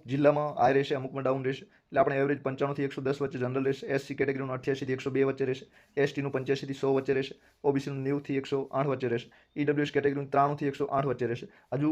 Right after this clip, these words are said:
આમાં મેરિટ ઘટી પણ શકે છે ત્રણેક ગુણ જેવું અને ત્રણેક ગુણ જેવું વધી પણ શકે છે, એટલે કે એકસો દસનું એકસો તેર પણ થઈ શકે છે અને પંચાણુંનું બાણું પણ થઈ શકે છે જનરલ માટે, એસ સીનું અઠ્યાસીની જગ્યાએ પંચ્યાસી થઈ શકે છે, એસ ટીનું પંચ્યાસીની જગ્યાએ બ્યાસી થઈ શકે છે, ઓ બી સીનું નેવુંની જગ્યાએ સત્યાસી પણ થઈ શકે છે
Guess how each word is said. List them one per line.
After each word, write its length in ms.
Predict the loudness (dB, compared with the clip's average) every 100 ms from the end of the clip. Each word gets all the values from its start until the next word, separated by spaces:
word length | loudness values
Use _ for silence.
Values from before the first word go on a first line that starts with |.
| 0
આમાં 300 | 0 0 0 0
મેરિટ 220 | -2 0
ઘટી 200 | 0 0
પણ 140 | -2 -4
શકે 180 | -2 -2
છે 140 | -2
ત્રણેક 240 | -2 -2 -2
ગુણ 160 | -2
જેવું 200 | -2 -4 -6 _ -10
અને 140 | -6 -4
ત્રણેક 220 | -2 -2 -2
ગુણ 180 | -2
જેવું 160 | -2 0
વધી 220 | 0 2
પણ 120 | 0 0
શકે 100 | -4
છે, 100 | -6
એટલે 160 | -2
કે 80 | -2
એકસો 120 | 0
દસનું 300 | 0 -2 -2 -6
એકસો 120 | -2
તેર 200 | 0 0
પણ 180 | 0 -2
થઈ 80 |
શકે 200 | -2 -4 -6
છે 80 | -8 _ _
અને 100 | -6 -4
પંચાણુંનું 460 | 0 2 0 2
બાણું 220 | 2 2
પણ 140 | 0 -2
થઈ 100 | -2
શકે 120 | -2 -2
છે 80 |
જનરલ 260 | -2 -2 -2
માટે, 140 | -2 -4 -14 _
એસ 200 | -2 0
સીનું 220 | -2 -2 -2
અઠ્યાસીની 400 | 0 -2 -2 -2
જગ્યાએ 200 | 0 0
પંચ્યાસી 340 | 0 0 0 -2
થઈ 120 | -4
શકે 160 | -4 -6
છે, 140 | -8 _ _ 0
એસ 140 | 0 2
ટીનું 200 | -2 -2
પંચ્યાસીની 480 | 0 0 -2 -4
જગ્યાએ 220 | -2 0 0
બ્યાસી 240 | 0 -2
થઈ 160 | -4 -4
શકે 160 | -6
છે, 120 | -8 -12 -20 _ _ _
ઓ 80 | 0
બી 140 | 0
સીનું 180 | -2 -4
નેવુંની 280 | -4 -4 -2
જગ્યાએ 240 | -2 0 -2
સત્યાસી 340 | -2 -2 -2
પણ 120 | -4
થઈ 120 | -4 -4
શકે 180 | -4
છે 120 | -8